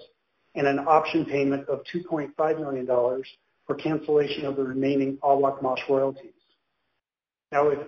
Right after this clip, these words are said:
either Prime Mining or P T Masmindo fails to make these payments, VISTA will retain rights to the respective royalty interests and can pursue alternative monetization strategies.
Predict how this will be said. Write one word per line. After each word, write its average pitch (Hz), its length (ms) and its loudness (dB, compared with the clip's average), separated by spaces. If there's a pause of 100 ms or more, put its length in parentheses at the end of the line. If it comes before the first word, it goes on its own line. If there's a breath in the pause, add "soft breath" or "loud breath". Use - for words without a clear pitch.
either 175 540 0
Prime 165 260 2
Mining 156 380 0
or 143 260 0
P 160 300 -6
T 160 120 -2
Masmindo 139 720 2 (100)
fails 147 360 0
to 151 40 -4
make 143 220 -2
these 127 140 -14 (100)
payments, 147 400 -2 (500)
VISTA 165 240 4
will 147 200 4
retain 139 420 -2
rights 143 380 2 (560)
to 160 160 -2
the 139 340 -4
respective 143 560 2
royalty 147 460 0
interests 123 400 -8 (400)
and 147 180 -2
can 139 180 -2
pursue 143 360 -2
alternative 139 560 0
monetization 127 800 -4
strategies. - 540 -12